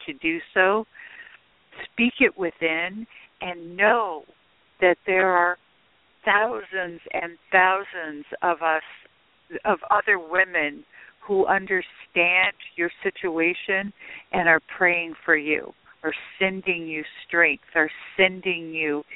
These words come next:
healing. If you can't safely speak your truth outwardly,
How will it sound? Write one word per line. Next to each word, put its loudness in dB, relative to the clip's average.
healing. -4
If 0
you 2
can't 4
safely 0
speak -2
your 4
truth -4
outwardly, 2